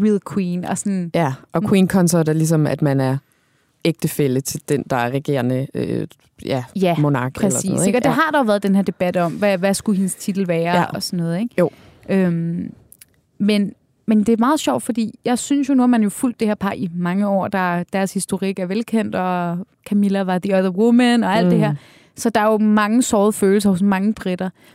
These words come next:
Speaker 1: Men
Speaker 2: Ja.
Speaker 1: jeg synes, det var fornemmelsen, at det var landet lidt, at hun var faktisk blevet lidt populær igen.
Speaker 2: Ja.
Speaker 1: Øhm, og nu kan man sige, at det her, det var et Instagram-post og nogle kommentarer og sådan noget, så, så det er jo ikke en repræsentativ måling for, hvad britterne synes.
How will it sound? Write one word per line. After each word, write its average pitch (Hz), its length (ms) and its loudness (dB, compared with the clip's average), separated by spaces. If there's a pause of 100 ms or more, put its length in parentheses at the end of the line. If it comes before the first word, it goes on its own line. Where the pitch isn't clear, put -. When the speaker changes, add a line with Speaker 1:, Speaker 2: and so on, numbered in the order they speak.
Speaker 1:
Men 240 140 2
Speaker 2:
Ja. 240 60 4
Speaker 1:
jeg 247 80 0
synes, - 260 -4
det 415 160 -4
var 247 100 0
fornemmelsen, 233 640 -2
at 220 180 -6
det 226 100 0
var 220 100 0
landet 220 580 0
lidt, 180 280 -4
at 202 140 -4
hun 214 200 0
var 214 60 0
faktisk 220 320 -4
blevet 254 220 -2
lidt 240 140 -4 (160)
populær 214 440 -2
igen. 190 340 -4 (280)
Speaker 2:
Ja. 175 420 2
Speaker 1:
Øhm, 190 260 -4 (100)
og 202 80 2
nu 220 80 2
kan 233 140 2
man 214 80 -2
sige, - 160 -2
at 185 60 -4
det 226 80 2
her, 208 40 2
det 202 140 -2
var 196 140 -2
et 196 140 0
Instagram-post 180 840 -2
og 180 100 -6
nogle 170 180 -8
kommentarer 170 640 -4
og 175 80 -4
sådan 180 120 -8
noget, 165 140 -6
så, 180 120 -4 (200)
så 175 260 0
det 165 60 -4 (140)
er 196 40 0
jo 185 80 2
ikke 190 280 0
en 175 180 0 (500)
repræsentativ 185 640 -4
måling 180 380 0
for, 175 120 0
hvad 165 300 0
britterne 185 400 -2
synes. 277 420 0